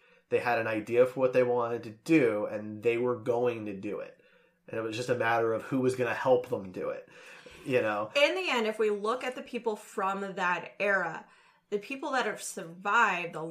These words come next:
Speaker 2: longest, that had the longest staying power, were the weirdos.
Speaker 1: Oh, totally. <laughs>
Speaker 2: Led Zeppelin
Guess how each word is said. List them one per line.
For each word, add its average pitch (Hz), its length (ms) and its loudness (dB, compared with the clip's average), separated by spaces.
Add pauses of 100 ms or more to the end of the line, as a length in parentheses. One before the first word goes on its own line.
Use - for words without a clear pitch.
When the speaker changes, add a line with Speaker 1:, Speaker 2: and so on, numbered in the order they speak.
(120)
Speaker 2:
longest, 233 460 0
that 180 100 -14
had 190 320 -4
the 180 80 -10
longest 196 560 -6
staying 208 320 -4
power, 180 380 -6
were 202 420 -2 (160)
the 185 140 -8 (280)
weirdos. 190 760 -6
Speaker 1:
Oh, - 180 0
totally. - 600 4
<laughs> 240 560 12
Speaker 2:
Led 233 340 6
Zeppelin 202 800 2